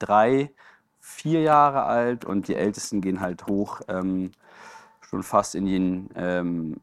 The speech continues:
Erwachsenenbereich rein. Die ältesten Athleten sind siebzehn. Genau, und dazwischen sammelt sich halt alles andere. Ähm, genau,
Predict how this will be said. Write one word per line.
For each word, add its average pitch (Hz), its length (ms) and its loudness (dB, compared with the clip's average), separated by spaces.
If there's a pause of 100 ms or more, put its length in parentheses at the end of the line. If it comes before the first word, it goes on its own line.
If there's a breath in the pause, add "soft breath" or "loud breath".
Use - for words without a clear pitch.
Erwachsenenbereich 110 1000 0
rein. 104 160 2
Die 98 80 2
ältesten 110 300 2
Athleten 98 340 -2
sind 92 200 -2
siebzehn. 80 680 -4 (840)
Genau, 87 200 -2
und 78 100 -4
dazwischen 85 400 -8
sammelt 87 260 -2
sich 87 140 -10
halt 85 120 -8
alles 80 220 -6
andere. 92 380 -2 (920 soft breath)
Ähm, 139 440 4 (920)
genau, 92 280 2